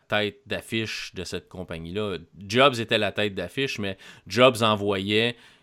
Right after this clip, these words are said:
euh, les designers des téléphones, des fois, sur la, la, tu sais, sur le stage pour aller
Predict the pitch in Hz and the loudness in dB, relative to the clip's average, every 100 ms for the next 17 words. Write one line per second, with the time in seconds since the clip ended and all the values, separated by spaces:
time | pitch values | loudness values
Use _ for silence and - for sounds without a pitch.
0 | - 87 85 85 95 101 104 107 101 107 | -10 -6 -4 -2 -2 -2 0 0 0 -2
1 | 113 101 98 92 113 110 98 - 107 101 | -2 -2 -4 -4 -4 -4 -4 -2 -2 -2
2 | - 123 113 110 104 - - 95 92 87 | 0 0 2 0 -2 -6 -6 -2 0 -2
3 | 87 85 - 87 101 95 - 104 107 - | -4 -8 -10 -8 -6 -6 -2 -2 -2 -6
4 | 92 90 95 | -6 -4 -6